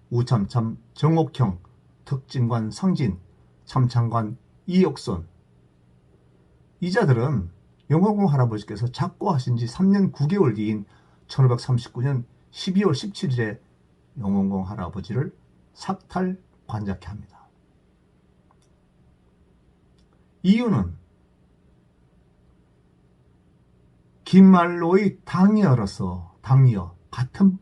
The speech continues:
같은 일당으로서 흉적이라는 이유로 삭탈 관작을 시켰습니다.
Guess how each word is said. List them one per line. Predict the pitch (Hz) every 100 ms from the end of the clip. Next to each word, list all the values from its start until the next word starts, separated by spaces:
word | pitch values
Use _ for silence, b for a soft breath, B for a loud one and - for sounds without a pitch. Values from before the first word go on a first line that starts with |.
| _ _ -
같은 | 139 131 151
일당으로서 | 123 117 101 - 127 101 b b b b _
흉적이라는 | - 302 349 285 185 135 113 107
이유로 | 101 95 90 92 - _ _ _ _ -
삭탈 | - 131 - 123
관작을 | 104 98 117 131 104
시켰습니다. | - 98 - 117 -